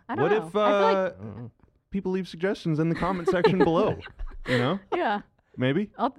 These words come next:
Speaker 1: I'll take any suggestions. I'm
Speaker 3: Uh-oh. There's no telling what we're gonna get in the
Speaker 2: <laughs>
Speaker 3: comments.
Speaker 2: Yeah. You, you'll have to change yours too, Isaac, right?
Speaker 1: Wh-,
Speaker 2: Because,
Speaker 1: yeah, what's
Speaker 2: uh,
Speaker 1: yours?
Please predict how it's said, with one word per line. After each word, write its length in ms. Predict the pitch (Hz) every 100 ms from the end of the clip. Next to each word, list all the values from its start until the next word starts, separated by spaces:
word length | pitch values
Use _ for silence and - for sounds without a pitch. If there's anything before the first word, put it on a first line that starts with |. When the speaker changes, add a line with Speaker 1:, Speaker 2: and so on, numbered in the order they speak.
| -
Speaker 1:
I'll 100 | 214
take 180 | 415 320
any 140 | 262
suggestions. 580 | 359 - 180 180 160 175
I'm 240 | 196 285 - _ _
Speaker 3:
Uh-oh. 340 | - 98 92 101 - _ _ _ _ _ _
There's 160 | 135 135
no 100 | 117
telling 280 | 135 110 104
what 80 |
we're 60 | 117
gonna 240 | 160 151
get 80 | 127
in 80 | 175
the 120 | 151
Speaker 2:
<laughs> 20 | 135
Speaker 3:
comments. 540 | 139 - 165 104 101
Speaker 2:
Yeah. 380 | 160 170 - 110
You, 160 | 117 160
you'll 260 | 131 135
have 80 | 151
to 60 | 113
change 240 | 131 127
yours 220 | 107 131 -
too, 240 | 143 107
Isaac, 240 | 92 92
right? 200 | 92 110
Speaker 1:
Wh-, 40 | -
Speaker 2:
Because, 320 | 107 117 110
Speaker 1:
yeah, 100 | 240
what's 220 | 101 92
Speaker 2:
uh, 40 | 92
Speaker 1:
yours? 260 | 285 147